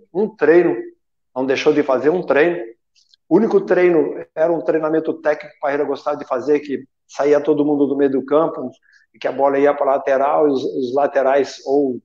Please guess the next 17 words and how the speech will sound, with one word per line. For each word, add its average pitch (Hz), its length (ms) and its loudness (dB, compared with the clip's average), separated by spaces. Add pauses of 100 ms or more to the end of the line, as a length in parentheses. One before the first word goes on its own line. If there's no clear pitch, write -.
(280)
os 123 80 -6
extremas 135 580 -2
cruzavam 151 540 2
pros 147 160 -2
atacantes 151 880 -2 (260)
a 131 80 -14 (200)
finalizar, 151 680 2 (140)
só 151 100 -2
que - 100 -14
tinha 170 200 -2
que - 80 -10
sair 165 200 -4
lá 156 120 -2
do 165 100 -6
meio 175 120 -2
do 180 100 -2
campo. 131 280 -6